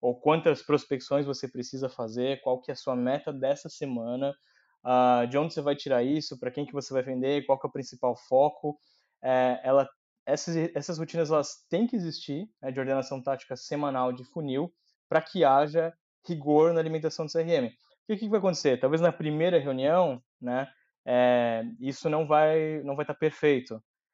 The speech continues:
Mas aí, né, o gestor, ele não pode ser só gestor, ele também tem que ser líder, ele vai ter que dar um feedback pra, pra pessoa, vai ter que mostrar pra ela a importância,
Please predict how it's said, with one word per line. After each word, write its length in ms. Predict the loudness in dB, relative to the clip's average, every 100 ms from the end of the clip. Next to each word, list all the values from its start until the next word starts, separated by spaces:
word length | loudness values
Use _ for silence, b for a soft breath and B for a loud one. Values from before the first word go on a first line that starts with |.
| _ _
Mas 280 | 4 4 4
aí, 400 | 4 2 0 0
né, 140 | 4
o 60 | 4
gestor, 340 | 2 -2 -2
ele 80 | 0
não 120 | -2
pode 180 | -4 -6
ser 60 | -4
só 120 | -6
gestor, 300 | -6 -4 -4
ele 120 | -2
também 260 | -2 -2 -4
tem 120 | -6
que 60 | -6
ser 120 | -4
líder, 200 | -2 -2
ele 100 | 2
vai 220 | 2 2
ter 100 | -2
que 80 | 0
dar 80 | 0
um 80 |
feedback 580 | 0 -6 -6 2 2 2 -2 _ _ _ _
pra, 140 | -12 -6
pra 140 | -4 -4
pessoa, 600 | -6 -6 0 2 0 -2 _ _ -8
vai 100 | -6
ter 60 |
que 80 | 0
mostrar 480 | 0 0 0 2 2
pra 200 | 4 6
ela 180 | 6 4
a 40 |
importância, 1080 | 0 -6 0 0 0 0 0 0 -4 -4